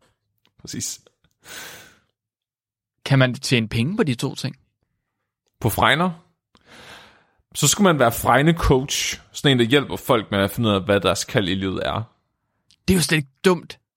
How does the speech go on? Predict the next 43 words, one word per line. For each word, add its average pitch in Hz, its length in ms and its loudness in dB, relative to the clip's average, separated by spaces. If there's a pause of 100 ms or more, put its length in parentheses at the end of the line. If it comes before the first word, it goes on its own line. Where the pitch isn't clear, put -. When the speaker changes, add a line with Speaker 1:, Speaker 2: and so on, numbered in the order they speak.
Speaker 2:
Det 170 80 8
er 165 40 8
jo 151 140 6
den 135 280 2
perfekte, 139 420 2
øh, 113 480 2 (880)
hvad 143 100 -2
hedder 117 200 2
det, 107 120 -6 (220)
øh, 117 240 0
uddannelses-, 123 720 0
hvad 151 100 0
hedder 160 140 2
sådan 113 160 -2 (1200)
en? 135 180 -8
Sådan 196 220 4
en, 175 60 4
der 151 80 6
hjælper 170 260 4
dig 120 100 2
med 139 80 6
at 120 80 4
Speaker 1:
<laughs> - 0 -
Livscoach. 147 260 4
Speaker 2:
finde 151 140 4
ud 170 80 6
af, 131 100 2
hvad 123 100 2
du 117 100 -2
skal 123 180 -4
være, 139 280 4 (320)
når 120 220 2
du 113 240 -6 (140)
går 127 120 0
i 117 120 0
fo-, - 200 -10
går 123 120 -2
i 117 40 0
folkeskolen. 135 540 -10 (1200)
Speaker 1:
Er 113 40 2
det 135 40 4
ikke 165 120 0
coaching? 131 480 0